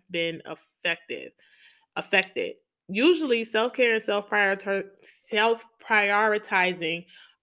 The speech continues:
are neglected. Time and mental energy in toxic relationships will often be spent on the other person, either directly or indirectly through the backlash of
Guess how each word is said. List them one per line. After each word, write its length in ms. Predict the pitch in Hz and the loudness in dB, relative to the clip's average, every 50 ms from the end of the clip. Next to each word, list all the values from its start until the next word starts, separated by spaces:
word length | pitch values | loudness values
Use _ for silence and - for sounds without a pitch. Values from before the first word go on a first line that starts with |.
| _ | _
are 240 | - 190 190 190 185 | 0 2 4 4 2
neglected. 720 | 180 180 180 180 185 180 175 175 175 - 160 156 139 - - | 2 0 -2 -4 -2 -2 -2 -2 -2 -4 -4 -4 -4 -6 -6
Time 300 | - 220 208 220 240 254 | -2 2 2 2 4 2
and 220 | 262 254 233 214 | 2 0 0 0
mental 320 | 214 220 226 - 240 214 - | -2 -2 -2 0 0 0 0
energy 460 | - 208 208 202 196 202 202 196 185 | 0 -2 -2 -4 -4 -4 -4 -4 -2
in 100 | 180 185 | -4 -2
toxic 400 | 185 196 180 180 - - 190 - | -2 -2 -2 -2 -4 -8 -10 -8
relationships 640 | 190 180 175 175 175 175 185 180 180 180 175 170 - | -6 -4 -4 -4 -4 -6 -10 -10 -8 -8 -8 -8 -6
will 140 | 170 151 - | -8 -6 -4
often 340 | 170 165 165 170 202 196 185 | -6 -6 -6 -6 -8 -8 -6
be 120 | 185 180 | -6 -8
spent 340 | 180 - - 180 175 180 180 - | -10 -8 -6 -6 -6 -6 -6 -10
on 160 | - 170 170 165 | -10 -8 -8 -8
the 120 | - - | -8 -8
other 220 | - 170 165 165 | -8 -8 -8 -8
person, 480 | 160 - - 175 170 160 - - - - - _ - - - - - _ _ - | -10 -6 -4 -4 -4 -4 -4 -10 -14 -16 -18 _ -20 -20 -20 -20 -20 _ _ -8
either 320 | 190 226 240 185 190 185 | -4 -4 -2 -2 -2 -4
directly 540 | 180 180 156 160 170 185 190 - 226 226 220 | -2 -2 -2 -2 -2 -2 -2 -2 -2 0 0
or 80 | 196 | 0
indirectly 640 | - - 196 208 208 202 202 196 180 180 185 190 180 180 | -2 -2 -4 -4 -4 -4 -2 -2 -2 -4 -4 -6 -6 -6
through 200 | 180 - 175 165 | -6 -8 -8 -8
the 100 | 170 160 | -8 -6
backlash 640 | 156 170 165 170 180 - 190 180 170 170 170 - - | -4 -2 -2 -2 -2 -2 -4 -2 -2 -2 -4 -4 -8
of 140 | 156 160 | -10 -10